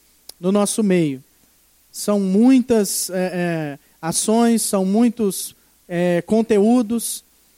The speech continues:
muitas pessoas envolvidas, tem muita coisa boa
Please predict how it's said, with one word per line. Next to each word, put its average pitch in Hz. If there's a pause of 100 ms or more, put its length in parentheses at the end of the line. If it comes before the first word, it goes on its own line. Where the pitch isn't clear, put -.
(580)
muitas 240
pessoas 220
envolvidas, 208 (480)
tem 208
muita 233
coisa 226
boa 170